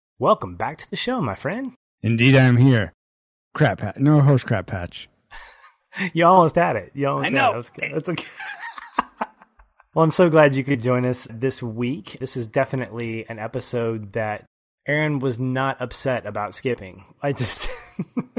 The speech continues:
Speaker 1: <laughs> so if you didn't know already, we are going to be talking about the nineteen eighty-six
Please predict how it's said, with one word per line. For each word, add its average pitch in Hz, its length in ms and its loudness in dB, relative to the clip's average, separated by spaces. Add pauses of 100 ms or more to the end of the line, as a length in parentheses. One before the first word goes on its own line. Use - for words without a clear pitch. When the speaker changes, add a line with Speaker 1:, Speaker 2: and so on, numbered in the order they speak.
Speaker 1:
<laughs> - 840 -12
so 170 160 2
if 147 100 2
you 175 80 -4
didn't 185 220 4
know 156 140 6
already, 123 360 4
we 123 200 -4
are 120 100 0
going 127 220 -2
to 123 40 -2
be 117 80 -10
talking 120 320 -2
about 107 160 -6
the - 60 -12
nineteen 117 440 -8
eighty-six 117 760 -10